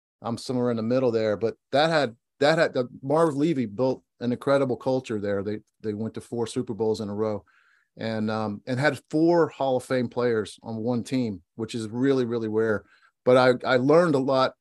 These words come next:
from the different teams I played on and the different ways of, of, of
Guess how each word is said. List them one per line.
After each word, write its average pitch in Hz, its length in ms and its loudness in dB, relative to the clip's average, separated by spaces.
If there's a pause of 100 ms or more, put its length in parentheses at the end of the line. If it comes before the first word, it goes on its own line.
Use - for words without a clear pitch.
(120)
from 127 100 0
the 120 80 2
different 131 340 -2
teams 131 220 -2
I 117 60 2
played 131 280 0
on 120 160 0
and 113 80 -4
the 113 80 -6
different 120 300 -2
ways 117 340 2
of, 104 140 -8 (180)
of, 113 200 -4 (100)
of 110 180 -6